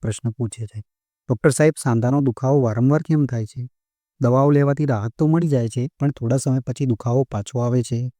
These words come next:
જો તમારા મનમાં પણ આ જ પ્રશ્ન હોય, તો આજનો આ વીડિયો ચોક્કસ જોજો.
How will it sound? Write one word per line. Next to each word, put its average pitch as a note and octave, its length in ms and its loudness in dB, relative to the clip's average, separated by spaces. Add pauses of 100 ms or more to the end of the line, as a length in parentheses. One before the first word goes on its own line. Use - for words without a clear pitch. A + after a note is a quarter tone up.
(380)
જો D3+ 60 2
તમારા B2 380 4
મનમાં C#3+ 320 4
પણ C#3 120 -2
આ C3 140 2
જ C3 100 -2
પ્રશ્ન B2+ 340 -4
હોય, B2 340 -2 (360)
તો C#3 80 0
આજનો B2 280 2
આ C#3+ 60 2
વીડિયો A#2+ 300 0
ચોક્કસ B2+ 400 -2 (100)
જોજો. G2+ 240 -6